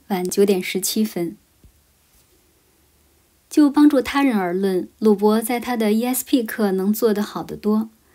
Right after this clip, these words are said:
或在另增一堂E S P课都有用得多。我并不是叫他不要开创作班，他可以随他所喜的做。无论如何，他都会用那相同的概念，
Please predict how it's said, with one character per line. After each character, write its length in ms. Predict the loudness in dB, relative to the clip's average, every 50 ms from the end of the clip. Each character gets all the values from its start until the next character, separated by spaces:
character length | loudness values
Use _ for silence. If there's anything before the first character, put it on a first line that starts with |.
| _ _ _ _ _ _
或 200 | _ -4 -2 -2
在 220 | 0 2 2 2 2
另 180 | 4 4 2
增 200 | 4 4 6 6
一 100 | 6 4
堂 260 | 2 -2 -4 -4 -2 -2
E 80 | -2
S 220 | -2 -2 -2 -4 -2
P 140 | -4 -4
课 340 | -4 -2 -4 -4 -4 -4 -6 -14 _ -4
都 120 | -2 0
有 160 | 0 0 -2 -2
用 240 | -2 -4 -4 -4
得 80 | -6 -8
多。 320 | -10 -10 -10 -8 -8 -10 -14 _ _ _ _ _ _ _ _ _ _ _ _ _ _ _ _ 0
我 100 | 0 4
并 160 | 6 6 4 4
不 160 | 4 0 0
是 280 | 0 0 0 0 0
叫 220 | -2 -2 -2 -4 -2
他 100 | -4 -4
不 180 | -4 -2 0
要 140 | 0 0 -2
开 220 | -4 -4 -6 -6 -6
创 180 | -4 -4 -4
作 140 | -4 -4 -6
班， 320 | -6 -6 -6 -8 -8 -8 -12 _ _ _ _ _ _ _ _ _ _ _ _ _
他 160 | -4 -4 -4 0
可 100 | 0 0
以 160 | 2 2 2
随 180 | 0 0 -2
他 160 | -2 -2 -4 -6
所 200 | -4 -4 -4 -4
喜 200 | -4 -4 -6 -6
的 140 | -8 -8
做。 340 | -12 -10 -8 -6 -8 -8 -8 _ _ _ _ _ _ _ _ _ _ _ _ -2
无 140 | -2 0
论 120 | 0 0 0
如 160 | 2 0 0
何， 300 | -2 -2 -6 -6 -6 -6 -8
他 160 | -6 -4 0
都 120 | 2 2 2
会 140 | 2 0 -2
用 160 | 0 2 2
那 80 | 2
相 240 | 0 0 0 0 0
同 180 | 0 -2 -2 -4
的 120 | -4 -4
概 200 | -4 -2 -4 -2
念， 300 | -2 -2 -4 -4 -6 -8